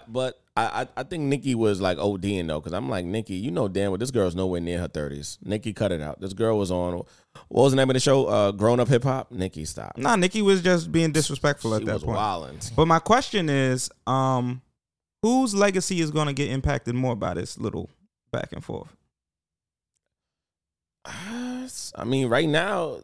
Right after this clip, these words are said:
Speaker 1: if I'm keeping it a hundred, and I love her, she's up and coming, is Lotto.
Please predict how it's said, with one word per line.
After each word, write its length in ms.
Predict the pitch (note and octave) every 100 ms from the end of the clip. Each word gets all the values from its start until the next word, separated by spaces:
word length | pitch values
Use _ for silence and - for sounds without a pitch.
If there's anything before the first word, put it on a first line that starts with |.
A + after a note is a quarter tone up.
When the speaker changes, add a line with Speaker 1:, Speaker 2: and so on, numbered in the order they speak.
| -
Speaker 1:
if 160 | G#2+ -
I'm 180 | B2+ B2+
keeping 240 | D3 B2
it 100 | A#2+
a 60 | A#2+
hundred, 260 | D3 B2
and 260 | F#2+ A2 G#2
I 80 | A#2
love 260 | A#2+ C#3+
her, 280 | A#2+ G#2+ A2+
she's 220 | A#2+ A2+
up 160 | G2 A#2
and 100 | A2
coming, 320 | C3 C#3+ A#2
is 180 | G#2 F#2+
Lotto. 320 | A2 - -